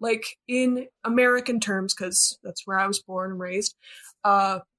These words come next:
your economic health can be, can go back, can be directly traced to your family's economic health during, like, post-World War Two in the baby boom.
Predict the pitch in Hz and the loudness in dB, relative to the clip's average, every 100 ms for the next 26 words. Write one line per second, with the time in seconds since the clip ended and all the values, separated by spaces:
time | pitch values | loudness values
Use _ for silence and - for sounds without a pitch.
0 | _ _ _ _ - - 214 226 240 226 | _ _ _ _ -14 0 4 6 6 4
1 | 226 233 214 214 214 208 - _ _ - | 0 0 0 0 -4 -8 -16 _ _ 0
2 | 202 208 302 - - 254 220 226 214 - | 2 4 2 -4 -4 0 0 -2 -6 -8
3 | 240 214 214 214 214 196 - - - 262 | -4 -2 0 2 4 2 2 -8 0 2
4 | 247 233 214 208 - 226 208 - 180 214 | 4 4 4 2 2 -4 -2 -2 -2 0
5 | - - - - 220 208 202 202 _ _ | 0 -2 -6 -2 0 0 -2 -8 _ _
6 | 214 220 220 214 214 208 196 - 208 208 | 2 2 4 0 0 -2 -2 -2 -4 -4
7 | 208 196 196 - - - 139 98 92 - | 0 0 0 -6 -10 -6 -2 0 -2 -6
8 | - _ _ _ _ 208 214 208 202 202 | -12 _ _ _ _ -2 0 0 -2 -4
9 | 208 _ - 220 196 - 226 226 - 220 | -12 _ -4 -4 -4 -4 0 2 2 0
10 | 208 196 202 208 190 196 185 196 202 202 | 0 -2 -2 0 0 -2 -4 -4 -4 -6
11 | - - 190 | -8 -10 -10